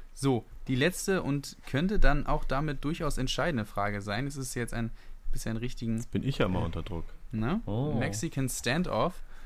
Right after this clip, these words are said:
Speaker 1: Und zwar gibt es zwei Elemente, die eben genannt sind, der Fußball und die Yorkshire Rose.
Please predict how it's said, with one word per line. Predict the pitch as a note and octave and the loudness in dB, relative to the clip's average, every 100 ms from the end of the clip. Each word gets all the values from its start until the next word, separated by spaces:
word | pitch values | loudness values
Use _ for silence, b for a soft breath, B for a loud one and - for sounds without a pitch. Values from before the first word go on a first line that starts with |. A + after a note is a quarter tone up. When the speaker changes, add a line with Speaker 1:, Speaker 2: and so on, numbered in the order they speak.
| B B - | B B -2
Speaker 1:
Und | C3+ B2+ | 0 0
zwar | - C#3 D3 A#2 F3 | 0 2 4 4 2
gibt | - D3+ - | 0 -2 0
es | C#3 - | -2 -4
zwei | - - - D#3+ G#3 A3 A3+ - | -4 0 4 4 4 0 -4 -2
Elemente, | D#3+ D#3 C#3+ C#3+ - A2+ B2 - - - | 0 2 2 0 -2 -6 -8 -10 -12 -8
die | A#2 A2+ A2 | -4 -4 -2
eben | A#2+ A#2 | -2 -2
genannt | A#2 A#2 A#2+ | 0 0 0
sind, | B2 | 0
der | A2+ | 0
Fußball | - F3 F3+ - D#3 D3+ | 0 0 0 2 2 2
und | C#3 C#3 | 0 2
die | C#3 | 10
Yorkshire | C3 C#3+ F3 - A#2+ | 12 12 8 6 4
Rose. | G#2 G#2 G2 F#2+ - - | 2 0 0 0 -6 -10